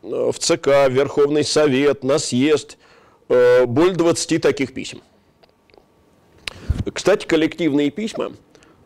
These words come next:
э, стали очень важной формой политического протеста, э, пожалуй, на всю вторую половину шестидесятых годов. Э, дело в том, что такие, э, письма протеста потом ходили в самиздате,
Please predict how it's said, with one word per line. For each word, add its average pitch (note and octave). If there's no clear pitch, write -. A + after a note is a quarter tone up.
э, A#2+
стали E3+
очень E3
важной C#3+
формой B2+
политического C3
протеста, F3
э, C3
пожалуй, D3+
на C#3+
всю D#3
вторую C#3
половину C3+
шестидесятых B2
годов. G#2+
Э, A2+
дело E3+
в E3+
том, E3
что -
такие, D#3
э, C3
письма C#3+
протеста C#3
потом D#3+
ходили C3
в -
самиздате, B2+